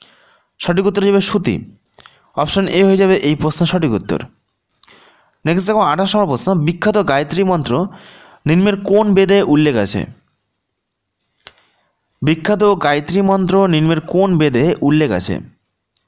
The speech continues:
সঠিক উত্তর হয়ে যাবে ঋগ্বেদ।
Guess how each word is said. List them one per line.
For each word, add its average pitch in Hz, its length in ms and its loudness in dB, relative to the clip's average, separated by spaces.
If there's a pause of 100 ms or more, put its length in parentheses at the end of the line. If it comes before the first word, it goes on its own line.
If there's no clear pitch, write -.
(3250)
সঠিক 185 300 0
উত্তর 202 160 0
হয়ে 190 100 2
যাবে 156 200 2
ঋগ্বেদ। 143 480 -2